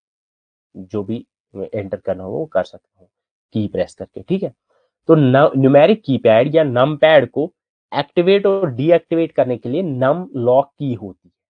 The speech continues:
नमलॉक की होती है, जो कि एक toggle की है। Toggle की मतलब जिसकी function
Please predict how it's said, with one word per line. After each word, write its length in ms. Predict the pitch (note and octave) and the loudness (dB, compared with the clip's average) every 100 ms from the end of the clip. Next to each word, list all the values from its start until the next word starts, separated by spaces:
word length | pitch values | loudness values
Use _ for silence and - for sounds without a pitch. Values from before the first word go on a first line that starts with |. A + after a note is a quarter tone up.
| - | -8
नमलॉक 600 | A2+ C#3+ D#3 C3 A#2+ B2 - | -4 -4 -6 -4 -2 -4 -8
की 120 | D#3 | -8
होती 320 | G2+ - - | -8 -12 -14
है, 60 | F#2+ | -8
जो 160 | C3+ | -6
कि 120 | C#3 | -4
एक 100 | F3+ - | -6 0
toggle 360 | F#3 E3 C#3 A#2+ | 4 4 2 -4
की 200 | - F#2+ - | -8 -20 -20
है। 60 | - _ _ _ _ | -20 _ _ _ _
Toggle 360 | D#3+ E3+ F3+ G3+ | 4 6 4 0
की 180 | G3 G3 | -2 -2
मतलब 440 | D3+ D3+ A3+ B3+ _ _ _ _ _ _ _ _ _ _ A2+ | -2 2 0 0 _ _ _ _ _ _ _ _ _ _ -14
जिसकी 380 | G#2+ C3+ - | -10 -8 -6
function 560 | G#3 D#3 C#3 C#3 G3+ A3 | -4 -2 -2 -2 -6 -6